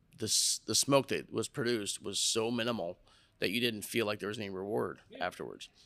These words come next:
Speaker 1: And that's part of it, is we, we, as, uh, consumers, we're smoking a cigar, we're not smoking air. So we wanna make sure that we're meeting what needs to be done. Um, we don't wanna do any kind of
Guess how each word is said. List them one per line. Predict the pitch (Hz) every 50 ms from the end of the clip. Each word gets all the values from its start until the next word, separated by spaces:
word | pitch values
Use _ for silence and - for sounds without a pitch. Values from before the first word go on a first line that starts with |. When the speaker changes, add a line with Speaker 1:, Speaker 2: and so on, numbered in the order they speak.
| _ _ _ -
Speaker 1:
And | - 117
that's | 120 113 113 -
part | - - 127 131 123 113
of | 98
it, | 82
is | 85 90 95 113
we, | 123 104
we, | 87 82 98 117 113 104 - - _ _ _ _ _ _ _ _ _ _ -
as, | - 107 110 104 98 - - - -
uh, | - - - - - -
consumers, | - 107 117 - 180 202 165 120 120 127 117 -
we're | 113 110 127 131
smoking | - - 156 170 143 147 139 131
a |
cigar, | 123 - 131 123 117
we're | 120 120
not | 101 85
smoking | - 113 113 - - 98 95
air. | 113 117 98 73 - - - - - - - - - - _ _
So | - - 110 113 113 110 - - _ _ -
we | - 131
wanna | 123 117 117 113
make | 107 104 -
sure | 113 107
that | 98 104 - -
we're | - 123 123 127 131 135
meeting | 131 131 127 123 113 113 107 110
what | 98 71
needs | 110 107 101 98 -
to | 104
be | 107
done. | 101 104 92 95 95 104 113 - _ _ _ _ _ _ _ _ -
Um, | 104 101 101 104 104 101 98 101 -
we | 95 127 127
don't | 123 127 104
wanna | 98 123 123 117 113 107 95
do | - 110 120 120 120 117
any | 117 117 117 107 104
kind | - - 104 101
of | 95 98 98 - -